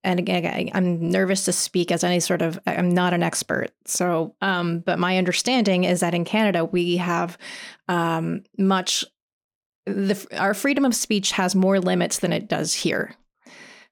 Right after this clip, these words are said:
Um, because, uh, hate speech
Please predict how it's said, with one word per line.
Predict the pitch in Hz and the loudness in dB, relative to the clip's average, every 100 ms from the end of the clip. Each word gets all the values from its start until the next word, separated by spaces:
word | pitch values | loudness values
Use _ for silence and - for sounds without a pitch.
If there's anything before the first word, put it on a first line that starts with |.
| _ _ - | _ _ -2
Um, | 190 180 170 170 170 | 0 2 2 0 -2
because, | 196 190 - 180 180 175 - - _ _ _ _ _ _ _ _ _ | -4 -4 0 2 4 2 0 -6 _ _ _ _ _ _ _ _ _
uh, | 190 175 165 170 - | -2 0 0 -2 -4
hate | - 180 196 196 | -4 -2 -2 -2
speech | - 196 196 - - - | -2 -2 0 -2 -4 -6